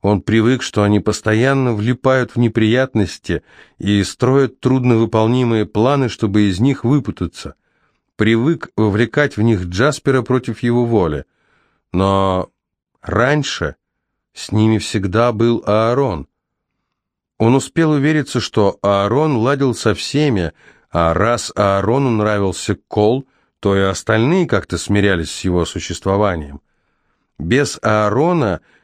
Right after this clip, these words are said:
все казалось странным и неправильным, разбалансированным, неустойчивым. Нравился ли он Тамаре теперь, когда Аарона больше нет? Могли ли они оставаться друзьями?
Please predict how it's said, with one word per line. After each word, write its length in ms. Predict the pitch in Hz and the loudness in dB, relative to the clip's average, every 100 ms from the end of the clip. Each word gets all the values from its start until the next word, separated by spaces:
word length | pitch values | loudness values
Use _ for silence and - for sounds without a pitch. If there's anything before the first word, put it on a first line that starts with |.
| _ | _
все 240 | - - 139 | -8 -4 0
казалось 580 | 143 117 143 147 - - | 0 0 2 0 -2 -10
странным 800 | - - 101 98 135 147 127 117 | -12 -4 0 2 2 0 0 -2
и 160 | - 104 | 0 2
неправильным, 960 | 101 - 101 123 147 143 127 107 90 - _ _ _ - | 2 0 0 0 0 0 0 -2 -4 -8 _ _ _ -4
разбалансированным, 1500 | 92 104 87 104 104 104 - - 117 135 127 104 95 78 71 _ _ _ | 0 0 0 2 2 0 -4 -4 0 2 2 0 -2 -4 -8 _ _ _
неустойчивым. 1160 | 87 101 101 - - 117 131 127 - 92 85 73 _ _ _ _ _ _ _ _ _ _ | -2 2 2 -2 -2 0 0 -2 -4 -2 -2 -4 _ _ _ _ _ _ _ _ _ _
Нравился 680 | - 107 127 175 175 - 160 | -2 2 2 2 0 0 0
ли 100 | 147 | 2
он 160 | 147 135 | 2 2
Тамаре 440 | 127 135 151 139 | 0 2 0 -2
теперь, 520 | - 110 - 151 156 | -4 -8 -2 0 0
когда 440 | - 95 85 92 90 | 0 -2 0 0 0
Аарона 640 | - 90 95 98 113 127 | -2 0 2 2 0 0
больше 420 | 110 123 - 131 | 0 -2 0 0
нет? 340 | 143 135 85 - _ _ _ _ _ - | 0 0 -4 -12 _ _ _ _ _ -2
Могли 640 | 92 104 92 120 160 175 147 | 0 2 0 0 2 2 2
ли 300 | 131 131 - | 2 0 0
они 500 | 104 107 117 131 113 | 0 2 2 2 0
оставаться 640 | 87 - 107 104 120 - 101 | -4 -4 0 2 2 0 -2
друзьями? 800 | 95 95 85 95 120 123 87 | 0 -2 -2 0 0 0 -2